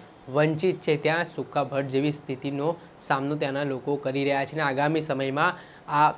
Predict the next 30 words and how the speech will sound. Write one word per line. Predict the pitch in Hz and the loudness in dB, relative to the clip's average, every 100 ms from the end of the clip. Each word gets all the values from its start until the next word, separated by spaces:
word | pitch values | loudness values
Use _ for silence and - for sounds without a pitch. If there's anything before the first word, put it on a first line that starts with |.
| - | 0
તમામ | 143 147 170 | 4 4 4
જગ્યાઓ | 147 139 143 156 | 2 2 4 4
પર | 156 160 | 6 2
સાર્વત્રિક | 160 147 135 156 156 156 151 | 6 4 4 2 2 -2 0
વરસાદ | 131 - 160 151 | -2 2 2 4
વરસશે | 139 151 151 165 | 0 0 0 -2
તે | 156 139 | -2 -4
પ્રકારનું | 139 165 135 135 143 143 | -4 -6 -6 -6 -4 -4
અનુમાન | 131 131 135 139 | -4 -4 -4 -4
પણ | 147 | -2
એક | 147 147 | -2 -2
લગાવવામાં | 139 139 139 139 131 | -2 0 0 0 -2
આવી | 131 | 0
રહ્યું | 135 139 | 0 0
છે. | 135 185 - - - - | -2 -6 -6 -20 -12 6
પરંતુ | 170 196 196 | 10 10 10
હવે | 208 208 | 10 10
જોવું | 190 202 | 10 10
રહ્યું | 208 208 214 | 12 10 10
કે | 208 | 6
જુલાઈ | 170 165 175 | 8 8 8
મહિનાની | 185 170 170 175 175 | 8 4 4 4 2
શરૂઆત | 170 147 156 180 175 | 4 4 10 8 8
છે | - 165 | 0 -2
તે | 160 | 0
થઈ | 147 151 175 | -2 2 2
ચૂકી | 175 151 165 | 2 0 0
છે | 160 170 | 2 2
અને | 170 | 2
વરસાદ | 160 143 139 - 160 175 | 2 0 0 4 8 8